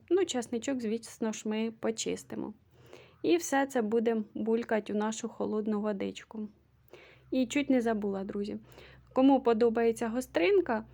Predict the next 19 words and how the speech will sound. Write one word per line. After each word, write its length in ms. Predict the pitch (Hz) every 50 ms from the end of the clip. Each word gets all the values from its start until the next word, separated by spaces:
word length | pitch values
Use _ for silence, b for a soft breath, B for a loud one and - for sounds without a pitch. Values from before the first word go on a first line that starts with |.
| B B -
можна 360 | 240 269 294 277 269 247 226
додати 600 | 214 214 214 208 233 240 254 262 262 - 220 214 - -
одну 300 | - 214 220 240 247 240
четверту 560 | 233 - 226 226 233 247 262 262 - - 226
частинку 580 | 220 - 208 202 - 226 233 240 240 - 220 208
гіркого 500 | 208 214 202 208 - 226 220 208 220 214
перчику. 640 | - 202 196 - - - - - 226 - 226 226 220 220 - - - - - - - _ _ _ _ _ _ _ - -
Хто 260 | - - - 311 294
любить 380 | 269 269 226 233 233 226 - - -
гостріше, 560 | 226 220 247 240 - - 277 277 269 - 214
можна 320 | 202 202 208 214 226 220
і 60 | 208 196
більше. 340 | 180 196 190 - - 226
Ось 120 | 240 262 262
така 300 | - 269 254 - 247 226
суміш 440 | - - 240 226 226 226 - - 240
у 20 |
нас 240 | 240 247 247 - -
виходить. 580 | 285 294 294 - 349 381 403 370 330 - -